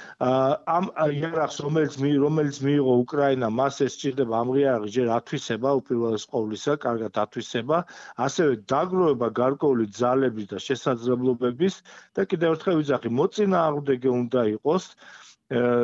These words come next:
მოწინააღმდეგეს უნდა შეექმნას არა პრობლემები, არამედ დილემა, დამარცხების, არ დამარცხების და, აი, ამის შემდეგ შეუძლია უკრაინას გადავიდეს თავის,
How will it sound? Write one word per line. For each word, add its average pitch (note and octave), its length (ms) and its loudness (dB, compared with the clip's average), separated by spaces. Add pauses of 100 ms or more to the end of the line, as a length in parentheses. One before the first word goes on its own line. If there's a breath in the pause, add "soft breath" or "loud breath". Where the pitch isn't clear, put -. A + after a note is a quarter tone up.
(720)
მოწინააღმდეგეს D#3+ 720 0
უნდა D#3 220 0
შეექმნას C3+ 640 0
არა B2+ 240 2
პრობლემები, C#3 680 0
არამედ C3+ 420 2
დილემა, B2+ 520 2 (520 loud breath)
დამარცხების, B2+ 720 -2
არ A#2 160 2
დამარცხების C3+ 560 -2
და, F3+ 80 2
აი, D3+ 160 2
ამის E3 360 0
შემდეგ C#3+ 600 0
შეუძლია C#3 840 2
უკრაინას C#3+ 680 0
გადავიდეს C3 640 0 (440)
თავის, C3 320 0